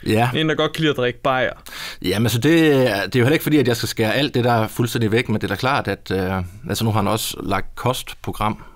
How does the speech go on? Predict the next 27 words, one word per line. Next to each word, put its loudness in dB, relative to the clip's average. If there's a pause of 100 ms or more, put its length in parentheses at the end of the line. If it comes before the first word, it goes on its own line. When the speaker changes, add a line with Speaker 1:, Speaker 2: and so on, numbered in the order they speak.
(220)
Speaker 1:
plan 0
Speaker 2:
Mhm. -4
Speaker 1:
for 0
mig, 0
så -4
jeg -2
skal -6
s-, -8
begynde -2
at, 0
og -2
det 0
er 0
jeg 0
allerede 0
begyndt -2
på, 0
har 0
gjort 0
det -2
den -2
sidste -2
måned 2
to, -2 (600)
spise 0
anderledes, 2
gået 0